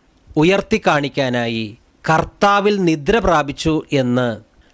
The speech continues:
മരണക്കുറിയിലൊക്കെ എഴുതാറുണ്ട്. ജീവനോടിരിക്കുമ്പോൾ യേശുക്രിസ്തുവുമായി യാതൊരു ബന്ധമില്ലാത്ത വ്യക്തികളും മരിച്ചാൽ കർത്താവിൽ നിദ്ര പ്രാപിച്ചു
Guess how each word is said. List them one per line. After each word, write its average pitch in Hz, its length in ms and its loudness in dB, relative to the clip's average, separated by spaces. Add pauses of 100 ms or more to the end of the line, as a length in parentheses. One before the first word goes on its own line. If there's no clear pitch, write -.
(160)
മരണക്കുറിയിലൊക്കെ 170 1160 0 (420)
എഴുതാറുണ്ട്. 139 760 0 (500)
ജീവനോടിരിക്കുമ്പോൾ 147 1080 0 (540)
യേശുക്രിസ്തുവുമായി 160 1200 0 (160)
യാതൊരു 151 520 -2
ബന്ധമില്ലാത്ത 151 800 -2
വ്യക്തികളും 143 600 0 (540)
മരിച്ചാൽ 147 640 0 (560)
കർത്താവിൽ 185 640 2 (140)
നിദ്ര 139 320 0
പ്രാപിച്ചു 147 520 0